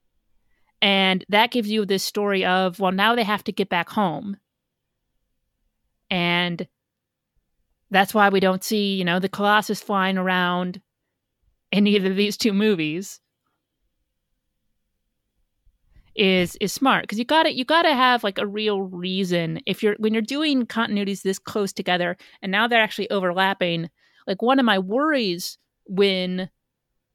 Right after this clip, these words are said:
we found out when Resistance was set was all the excuses they were gonna have to make to write around these,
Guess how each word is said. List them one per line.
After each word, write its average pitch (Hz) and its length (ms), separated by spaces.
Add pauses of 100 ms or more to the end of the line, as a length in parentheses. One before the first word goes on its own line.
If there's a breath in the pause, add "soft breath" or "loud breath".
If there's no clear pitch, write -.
(180)
we 208 80
found 185 280
out 185 80
when 190 140
Resistance 180 460
was 175 120
set 277 300
was 190 460 (920 soft breath)
all 226 220
the 240 100
excuses 233 600
they 208 100
were 196 80
gonna 196 220
have 175 220
to 180 100
make 170 480 (1900)
to 226 160
write 185 300
around 170 400
these, 165 240